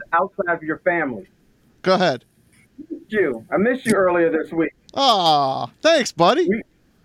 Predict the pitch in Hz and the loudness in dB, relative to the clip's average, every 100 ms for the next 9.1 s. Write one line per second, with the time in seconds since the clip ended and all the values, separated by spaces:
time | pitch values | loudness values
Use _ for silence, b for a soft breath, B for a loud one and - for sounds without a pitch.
0 | _ _ 175 160 156 - 196 220 226 226 | _ _ -2 0 -2 0 -2 0 0 -2
1 | 220 233 196 220 220 226 214 202 190 196 | -2 -4 0 -2 -2 -4 -2 -4 -4 -2
2 | 214 214 196 170 170 180 170 165 151 156 | -2 -2 -4 -4 -2 0 -2 -4 -2 0
3 | 123 - _ B 240 190 185 185 185 190 | -2 -6 _ B -10 -4 0 2 2 0
4 | 185 214 247 196 160 156 139 120 101 - | -4 0 2 4 2 2 2 0 -6 0
5 | 262 233 185 147 123 123 127 143 156 208 | 2 2 0 -2 0 -2 -2 0 2 4
6 | 175 190 202 202 190 170 147 147 143 113 | 2 0 -2 -2 -2 -2 0 0 0 -2
7 | 113 113 131 156 170 - 139 - - - | -2 -2 -2 -2 -4 -4 -6 -6 -6 -6
8 | - 262 - - - 196 202 175 185 202 | -4 -8 -8 -8 0 2 0 -2 -2 -2